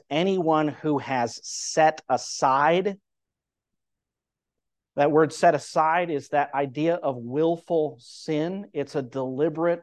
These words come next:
and purposeful s-, despising of and setting aside of the commandment. We didn't read the rest of Numbers chapter fifteen, but if you look at the end of Numbers chapter fifteen, there's a man out gathering wood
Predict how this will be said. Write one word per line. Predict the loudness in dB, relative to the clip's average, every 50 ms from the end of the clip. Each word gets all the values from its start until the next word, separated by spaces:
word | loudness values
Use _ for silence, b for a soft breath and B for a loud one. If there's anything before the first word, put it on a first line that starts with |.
| _
and | -8 -8 -8 -8 -10
purposeful | -12 -16 -4 -2 -2 -2 -2 -4 -6 -8 -8 -4 -2 -2 -2 -2 -4 -10 -16 _
s-, | -14 -14 -14 -14
despising | -16 -8 -6 -6 -6 -6 -10 -14 -18 -4 _ 0 2 2 2 2 0 0 -2 -4 -6 -6 -4
of | -2 0 2 4 2 2 0 -2 -6
and | -6 -6 -6 -6
setting | -8 -4 0 2 2 2 2 -2 -4
aside | -6 -8 -6 -4 -4 -2 -2 -2 -2
of | -4
the | -6
commandment. | -8 -8 -8 -8 -6 -6 -8 -10 -12 -16 _ _ _ _ _ _ _ _ _ _ _ _ _ _ _ _ _ _ _ _ _ _ _ _ _ _ _ _ _ _ _ _ _ _ _
We | -2 2
didn't | 2 2 2 2
read | 2 2 2 2
the | 4
rest | 4 4 4 2 -2
of | -8 -6
Numbers | -2 -2 0 0 2 0 0 0 -2 -8 -16 -20 -20 _ _ _ _ _ _ _ _ _ _ _ _ _ _ _ _ _ _ _ _ _ _ _ _ _ _ _ _ _ _ _ _ 0
chapter | 2 2 2 2 -2
fifteen, | -2 0 -2 -2 -2 -4 -4 -2 0 0 0 0 0 0 0
but | 0 0
if | 0 0 0
you | -2 0
look | 2 0 0 0
at | 0
the | -2 -2 -2 -2
end | -2 -2 2 2
of | 0 2
Numbers | 2 2 2 2 0 -2 -2
chapter | -2 -2 -2 -2 -2 -6
fifteen, | -4 -4 -6 -6 -6 -8 -8 -6 -2 -2 0 0
there's | 0 -2 -2
a | -2 -2
man | -2 -2 -2 0 0 0 -2 -2
out | -2 -2 -4 -4 -2
gathering | -2 0 0 2 2 2 2 0 0 0 -2 -2
wood | 0 0 0 0 0 -4 -8